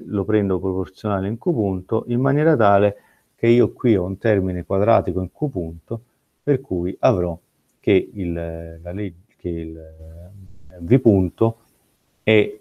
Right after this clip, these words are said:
negativa in Q punto, perché poi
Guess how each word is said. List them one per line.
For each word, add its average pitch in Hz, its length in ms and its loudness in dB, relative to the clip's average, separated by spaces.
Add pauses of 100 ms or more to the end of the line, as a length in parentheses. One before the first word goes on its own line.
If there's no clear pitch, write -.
(680)
negativa 104 640 6
in 104 260 0
Q 90 200 -4
punto, 85 440 -12
perché 87 280 -14
poi 87 180 -6